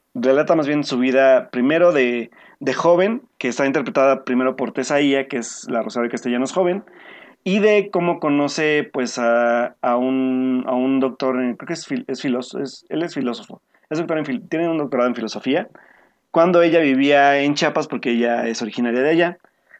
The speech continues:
y cómo empieza como esta relación con él, pero que es una relación como bien rara, porque es como esta mezcla del,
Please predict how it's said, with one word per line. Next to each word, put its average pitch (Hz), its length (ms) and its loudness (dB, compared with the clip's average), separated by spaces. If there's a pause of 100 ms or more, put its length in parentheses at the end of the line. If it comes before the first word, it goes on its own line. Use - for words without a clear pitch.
(340)
y 165 120 -4
cómo 202 180 2
empieza 202 280 -2
como 175 160 0
esta 180 160 -2
relación 151 360 0
con 160 160 0
él, 147 180 -2
pero 127 420 0 (680)
que 139 720 0 (260)
es 156 180 -4
una 202 160 4
relación 156 420 0
como 151 240 -2
bien 147 200 0
rara, 147 320 4
porque 135 400 0
es - 260 -6 (380)
como 160 240 0
esta 151 180 -2
mezcla 151 320 2
del, 117 560 -2